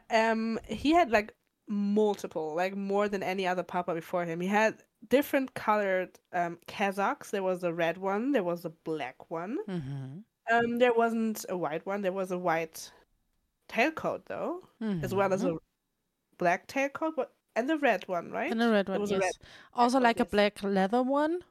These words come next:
Speaker 1: Yes, yes, exactly.
Speaker 2: Yeah.
Speaker 1: Yes.
Speaker 2: So
Speaker 1: And he
Speaker 2: basically,
Speaker 1: also
Speaker 2: you
Speaker 1: had
Speaker 2: have to make four outfits. You know that?
Speaker 1: Yes.
Speaker 2: And the
Speaker 1: Yes.
Speaker 2: cassocks,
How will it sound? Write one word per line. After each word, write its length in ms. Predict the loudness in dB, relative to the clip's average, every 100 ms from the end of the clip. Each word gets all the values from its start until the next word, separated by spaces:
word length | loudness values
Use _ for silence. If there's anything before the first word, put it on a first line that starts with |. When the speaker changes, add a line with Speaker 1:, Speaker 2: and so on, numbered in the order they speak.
| _ _ _ _ _ _ _ _ _ _ _ _ -20
Speaker 1:
Yes, 460 | 4 4 6 2 -4
yes, 280 | -6 -8 -8
exactly. 400 | -8 -8 -8 -2
Speaker 2:
Yeah. 180 | 0 -2 _ -20 _ _ _ _ _ _ _ _ _ _ -20 -6
Speaker 1:
Yes. 260 | -4 -4 -10
Speaker 2:
So 140 | -2 2
Speaker 1:
And 120 | 4
he 60 | 4
Speaker 2:
basically, 180 | 4 4
Speaker 1:
also 120 | 4
Speaker 2:
you 60 |
Speaker 1:
had 60 | 2
Speaker 2:
have 120 | 0
to 120 | -2
make 240 | -2 -2 -4
four 440 | -16 0 2 4
outfits. 640 | 2 0 0 -4 -10 -10 -20 _ _ _ _ _ _
You 160 | -6 -2
know 160 | 0 0
that? 200 | -2 -8 -4
Speaker 1:
Yes. 140 | -4 -4 _ 2
Speaker 2:
And 240 | 4 4 0
the 80 | -2
Speaker 1:
Yes. 60 |
Speaker 2:
cassocks, 600 | 2 2 2 0 -2 -6